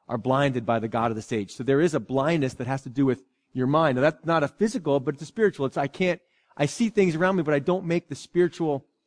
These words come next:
connections. I'm not seeing the spiritual things. And there are so many of us in here. I mean, I know you guys, and m-, maybe some of you have been brought here you're here because someone brought you. Because they looked at your life and said, "Well, he's just not seeing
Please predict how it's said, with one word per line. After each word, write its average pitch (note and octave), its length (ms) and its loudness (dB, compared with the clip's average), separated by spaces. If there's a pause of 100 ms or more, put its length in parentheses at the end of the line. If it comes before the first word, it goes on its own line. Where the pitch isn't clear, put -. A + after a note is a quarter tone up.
(120)
connections. E3 420 -2
I'm C3+ 100 0
not D3 220 -2
seeing E3 180 -2
the D3 60 -2
spiritual D#3 480 -4
things. D3 280 -4 (300)
And C#3+ 140 -2
there F3+ 100 2
are E3+ 60 -2
so G3 240 0
many F#3 240 2
of D3+ 100 0
us C#3+ 160 -2
in D3 80 -2
here. E3+ 220 -2
I - 20 -2
mean, C#3 220 -4
I D#3 100 -10
know F3+ 160 -2
you F3 160 -2
guys, C3 340 -4
and C#3 140 -4
m-, - 80 -12
maybe D3+ 220 -2
some D#3+ 200 -4
of D3+ 120 -2
you D3 120 2
have C3+ 120 -2
been B2+ 180 -2
brought C3+ 300 0
here C#3+ 320 -2 (260)
you're C#3+ 140 0
here D3+ 140 0
because C#3 280 -4
someone C#3 280 -4
brought C#3 260 0
you. A#2 240 -6 (420)
Because C#3+ 280 0
they F3 180 6
looked F3+ 220 2
at D#3 120 -8
your D#3 100 0
life D#3 160 4
and C3 80 -14
said, C#3+ 340 -2 (300)
"Well, D3+ 220 0
he's D#3 220 0
just - 240 -6
not F3+ 320 -4
seeing E3 720 0